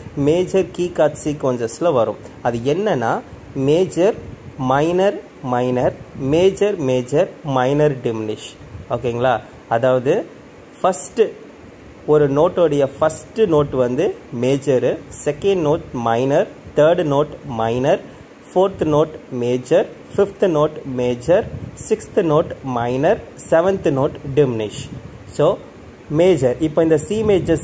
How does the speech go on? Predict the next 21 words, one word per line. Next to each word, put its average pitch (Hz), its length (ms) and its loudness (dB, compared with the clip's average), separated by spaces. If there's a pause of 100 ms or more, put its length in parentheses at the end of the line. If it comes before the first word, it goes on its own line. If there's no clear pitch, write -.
scale 156 260 2
notes 147 260 -2
நம்ம 131 300 0
உதாரணத்துக்கு 151 540 0
பார்க்கும்போது 127 760 2 (540)
first 175 280 0
note 170 440 2
மேஜர்னு 135 560 2
வருது. 110 320 -4
So - 220 0
நான் 123 140 2
சொன்ன 147 280 0
அந்த 135 140 2
formula 123 540 2 (160)
one 120 240 2 (440)
C. 131 420 -4 (320)
அதே 147 240 2
மாதிரி 170 260 2
வந்து 143 340 0 (140)
fourth 208 300 2
note 156 340 2